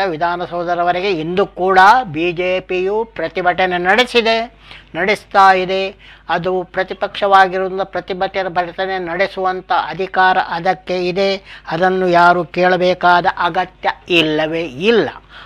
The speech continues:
ಹಾಗಾಗಿ ಪಕ್ಷ ಪಕ್ಷಗಳ ಹೋರಾಹೋರಿ ಇದೇ ರೀತಿ ಮುಂದುವರಿತದೆ. ಅದೇ ವೇಳೆ ಇನ್ನೊಂದು ವಿಶೇಷ ಏನಂತ ಹೇಳಿದರೆ, ವಿವಿಧ ನೇಮಕಾತಿಗಳಲ್ಲಿ ಹತ್ತು ಶೇಕಡ ಅಗ್ನಿವೀರ್ ಅನ್ನುವಂಥದ್ದು ಒಂದು ದೊಡ್ಡ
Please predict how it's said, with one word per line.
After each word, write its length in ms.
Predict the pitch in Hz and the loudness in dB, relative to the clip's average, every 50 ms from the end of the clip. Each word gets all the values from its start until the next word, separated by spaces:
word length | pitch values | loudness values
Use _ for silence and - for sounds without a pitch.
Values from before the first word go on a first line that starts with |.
| - _ | -16 _
ಹಾಗಾಗಿ 960 | - 185 220 233 214 190 175 165 160 151 147 160 185 214 226 233 226 254 262 _ - - - - - - - - - _ _ _ - - - - _ _ _ _ _ _ _ - | 2 4 4 4 4 4 4 4 2 0 -2 -2 -2 -2 -2 -4 -8 -10 -14 _ -20 -20 -20 -20 -20 -20 -20 -20 -20 _ _ _ -20 -20 -20 -20 _ _ _ _ _ _ _ -2
ಪಕ್ಷ 300 | 208 214 - - - 240 233 226 226 226 | -2 -2 0 -2 4 6 6 6 6 4
ಪಕ್ಷಗಳ 440 | - 202 - - - 220 214 208 208 | -2 -4 -4 0 0 2 4 6 4
ಹೋರಾಹೋರಿ 880 | 196 - 185 180 196 214 208 208 208 196 175 170 196 202 185 180 170 147 | 4 4 2 4 4 6 8 8 8 6 6 4 2 2 2 2 -2 -2
ಇದೇ 260 | 156 151 196 208 208 | -2 -2 0 0 2
ರೀತಿ 280 | 196 202 196 190 - 196 | 2 0 0 0 -2 -4
ಮುಂದುವರಿತದೆ. 800 | 185 180 180 190 196 190 196 202 214 196 214 202 143 - - - _ _ _ _ _ _ _ _ - | -4 -4 -4 -2 2 2 4 4 4 4 2 2 2 0 -8 -16 _ _ _ _ _ _ _ _ -12
ಅದೇ 260 | 147 147 165 196 220 | -10 -6 -2 0 0
ವೇಳೆ 500 | 220 226 220 214 208 214 214 214 208 196 | 2 2 2 2 2 2 2 4 2 2
ಇನ್ನೊಂದು 440 | 170 170 190 214 226 226 226 214 214 | 0 0 -2 -2 -2 -2 -2 -2 0
ವಿಶೇಷ 440 | 208 202 180 - 208 208 196 - 202 | 0 0 0 0 -2 -2 0 0 2
ಏನಂತ 640 | 208 202 202 196 185 185 190 185 180 170 170 - | 2 2 2 2 2 0 -2 -2 -4 -6 -6 -6
ಹೇಳಿದರೆ, 800 | 165 160 160 160 156 143 151 151 160 170 185 196 202 208 208 208 214 - - - - - - - - _ _ - | -4 -4 -4 -6 -8 -8 -6 -6 -2 -2 0 0 0 0 -2 -4 -8 -12 -20 -20 -20 -20 -20 -20 -20 _ _ 0
ವಿವಿಧ 420 | 160 190 220 247 262 262 226 247 247 240 | 2 2 4 6 4 4 6 6 6 6
ನೇಮಕಾತಿಗಳಲ್ಲಿ 1300 | 240 226 220 226 226 220 220 214 214 214 226 214 208 208 202 208 208 196 202 202 202 196 196 202 196 208 202 | 6 6 4 4 6 6 4 4 2 4 6 8 8 8 6 2 2 4 6 6 8 6 6 4 2 2 0
ಹತ್ತು 380 | 180 170 196 196 - - 202 175 | 2 0 -2 -4 -4 -8 -8 -4
ಶೇಕಡ 380 | 151 190 196 190 180 190 185 185 185 185 180 175 160 147 - - - - _ _ _ _ _ _ _ _ - | -2 -2 -2 0 0 2 4 6 6 6 6 4 4 0 -2 -8 -14 -18 _ _ _ _ _ _ _ _ -2
ಅಗ್ನಿವೀರ್ 760 | 147 160 165 160 175 190 214 220 214 214 208 208 202 196 | 0 0 0 0 0 2 2 2 4 4 4 4 4 2
ಅನ್ನುವಂಥದ್ದು 640 | 202 196 190 196 190 190 190 185 - 196 202 202 202 | 0 0 0 0 -2 -2 -2 -2 -2 -2 -2 0 -2
ಒಂದು 280 | 190 185 175 175 165 | -2 -2 -4 -6 -6
ದೊಡ್ಡ 260 | 165 175 175 170 170 | -4 -6 -6 -2 0